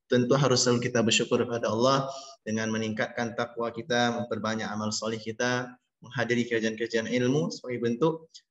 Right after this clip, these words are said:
eh, rasa syukur kita atas nikmat sehat dan nikmat waktu luang yang Allah berikan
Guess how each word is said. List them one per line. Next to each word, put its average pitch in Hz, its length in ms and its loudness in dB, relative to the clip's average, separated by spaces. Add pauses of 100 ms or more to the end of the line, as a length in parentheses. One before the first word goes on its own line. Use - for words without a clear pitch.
(120)
eh, 110 640 -8 (200)
rasa 123 240 0
syukur 139 280 2
kita 156 400 2
atas 127 280 -4
nikmat 120 280 -6
sehat 123 400 0 (400)
dan 120 160 0
nikmat 143 240 -4
waktu 143 320 0
luang 165 240 2
yang 131 160 -2
Allah 120 240 -2
berikan 131 400 -2